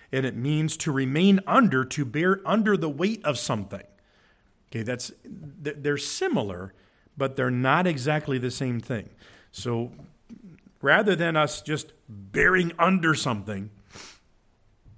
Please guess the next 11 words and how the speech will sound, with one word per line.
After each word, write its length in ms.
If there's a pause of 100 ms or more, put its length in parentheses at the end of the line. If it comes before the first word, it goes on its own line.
(160)
the 140
word 200
long-suffering 840
or 240
macrothumia 880
means 460 (380)
to 140
go 280
long, 640 (400)
to 280
outlast, 960